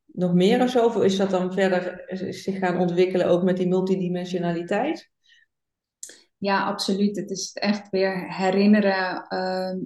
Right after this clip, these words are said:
Speaker 2: waar ik al mee geboren was. En vanuit
Speaker 1: Ja.
Speaker 2: daar mogen verder groeien daarin. Want
Speaker 1: Ja.
Speaker 2: die weg is natuurlijk oneindig, hè? Want we zijn oneindige multidimensionale wezens. Dus,
Speaker 1: Ja.
Speaker 2: dus de groei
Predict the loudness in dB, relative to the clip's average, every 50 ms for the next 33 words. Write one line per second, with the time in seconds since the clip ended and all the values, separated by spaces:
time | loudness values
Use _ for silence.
0 | -10 _ -6 -2 0 2 2 2 2 0 -2 -2 -2 0 0 -2 -2 -4 -4 -4
1 | -2 0 2 2 2 2 2 0 0 0 0 0 -2 -4 -6 -4 -4 -4 -2 -2
2 | -2 -2 -2 -2 0 0 0 -2 -4 _ -16 -4 _ 0 2 2 2 0 0 -4
3 | -6 -2 0 2 2 4 2 2 0 -2 -4 -10 -20 _ _ _ _ -20 -2 2
4 | 4 4 6 4 4 2 0 0 -2 -2 -2 -2 0 0 0 -2 -2 -6 -8 -14
5 | _ _ _ -2 0 2 2 2 0 -2 -4 -10 -10 -10 -10 -8 _ -4 -4 -2
6 | -2 -2 0 0 0 -2 -2 -2 -2 -2 -2 -4 -4 -4 -4 -2 0 0 4 6
7 | 6 6 6 6 2 -4 -6 -4 -2 0 0 0 -2 -4 -12 _ _ _ _ _
8 | -2 0 0 0 0 -2 -4 -6 -8 -6 -4 -4 -2 0 2 4 6 6 6 4
9 | 4 2 2 2 2 2 2 2 4 6 4 4 2 0 -4 -4 -4 -4 -4 -6
10 | -6 -6 -6 -6 -6 -6 -6 -6 -6 -4 -4 -4 -4 -4 0 2 4 6 6 6
11 | 4 0 -4 -4 -4 -4 -2 -2 -2 -4 -6 -12 _ -10 -6 -4 -4 -2 -2 -2
12 | -4 -4 -6 -2 2 4 6 8 8 6 6 4 4 0 -2 -6 -10